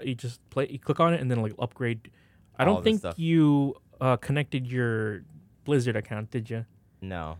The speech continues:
Speaker 1: So you may not get all your stuff that you, that you win-, you won in Overwatch one.
Speaker 2: Oh, wow.
Speaker 1: <laughs> It's, they don't have loot boxes anymore.
Speaker 2: Oh, that's good.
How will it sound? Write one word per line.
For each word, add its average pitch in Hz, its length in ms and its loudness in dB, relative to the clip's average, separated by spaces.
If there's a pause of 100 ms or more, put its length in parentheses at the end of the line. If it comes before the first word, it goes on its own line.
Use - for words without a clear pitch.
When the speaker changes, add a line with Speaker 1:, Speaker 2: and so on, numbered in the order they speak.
(120)
Speaker 1:
So - 140 -8
you 139 180 4
may 143 200 4
not 139 160 4
get - 160 0
all 117 120 2
your 113 120 2
stuff 113 220 -2
that 117 60 -4
you, 113 240 -4 (100)
that 110 120 -4
you 120 160 -2
win-, 120 300 -4
you 123 180 -4
won 113 220 0
in 110 140 -2
Overwatch 113 460 -4
one. 113 260 -8 (440)
Speaker 2:
Oh, 98 120 -4
wow. 80 440 -8
Speaker 1:
<laughs> 113 60 -6 (1040)
It's, 131 140 -4
they 160 120 6
don't 180 100 8
have 165 100 6
loot 180 100 4
boxes 113 240 2
anymore. 113 300 -2 (580)
Speaker 2:
Oh, 202 140 0
that's 110 320 -2
good. 98 320 -2